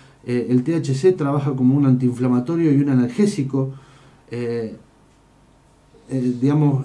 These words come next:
eh, hay que saber qué, qué tipo de planta o, y qué contenido de la planta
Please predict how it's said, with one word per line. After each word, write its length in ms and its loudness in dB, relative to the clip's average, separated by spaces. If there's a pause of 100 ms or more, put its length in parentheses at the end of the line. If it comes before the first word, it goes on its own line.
eh, 960 -4
hay 140 -2
que 100 -4
saber 360 0
qué, 400 -2
qué 260 4 (100)
tipo 300 0
de 60 4
planta 400 0
o, 320 2 (260)
y 100 -4
qué 200 2
contenido 600 0
de 120 2
la 100 0
planta 560 -2